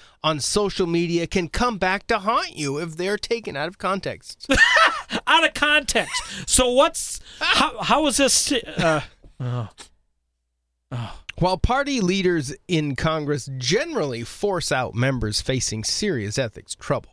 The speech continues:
Speaker 1: Pelosi insisted on Thursday that Hill's resignation is her decision.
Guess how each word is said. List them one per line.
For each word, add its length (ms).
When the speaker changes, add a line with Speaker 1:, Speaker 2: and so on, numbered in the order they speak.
Speaker 1:
Pelosi 380
insisted 760
on 160
Thursday 460
that 120
Hill's 300
resignation 680
is 100
her 140
decision. 580